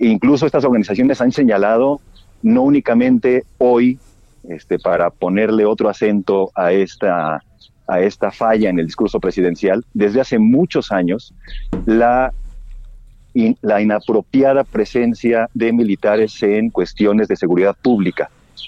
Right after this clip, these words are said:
Eso sí, en este sexenio se ha acentuado esa presencia, no únicamente en actividades vinculadas con seguridad pública, sino en muchas otras actividades que escapan aún más, eh, lejos de los márgenes de acción de las Fuerzas Armadas.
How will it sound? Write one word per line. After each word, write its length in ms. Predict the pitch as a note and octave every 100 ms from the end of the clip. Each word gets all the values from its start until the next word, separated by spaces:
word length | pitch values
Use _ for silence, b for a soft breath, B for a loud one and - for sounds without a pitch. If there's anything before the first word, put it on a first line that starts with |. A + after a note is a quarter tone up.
| - _ _ _ _
Eso 220 | A#2 A2+
sí, 220 | C#3+ C#3+ -
en 160 | G2
este 160 | G#2 C3
sexenio 520 | A#2 - A2+ A#2+ C3+ -
se 160 | -
ha 40 | A#2+
acentuado 360 | C#3 A#2+ B2+
esa 140 | B2+ B2
presencia, 600 | F#2+ A#2+ A#2 B2+ C3 C3 _ _ _
no 160 | - C3+
únicamente 480 | D3+ E3 C3 C#3+ C#3
en 60 |
actividades 500 | A2 - G#2+ A#2 D3
vinculadas 380 | B2+ A#2 A#2+ C3+
con 100 | A#2
seguridad 280 | G#2+ A2 A#2
pública, 440 | B2+ B2 B2+ D3 -
sino 320 | - B2 B2+
en 180 | C#3 C#3
muchas 440 | D#3 F3+ - C#3
otras 220 | D3+ D#3 B2
actividades 540 | - A2 A#2+ C#3 -
que 100 | A#2+
escapan 480 | - C#3+ C#3 D3+ D3 -
aún 400 | A#2+ B2+ D#3 C#3+
más, 420 | C3+ C#3 - - _ _ _ _ -
eh, 220 | G2+ G2+ G#2
lejos 440 | A#2 C3 C3 C#3+
de 60 | A#2
los 160 | G2+
márgenes 460 | A2 A#2+ B2+ A#2+ G#2+
de 60 | A2+
acción 320 | - A#2+ A2+
de 80 | A2
las 200 | F#2 -
Fuerzas 340 | G#2+ F#2 F#2
Armadas. 440 | E2+ D#2+ D#2 -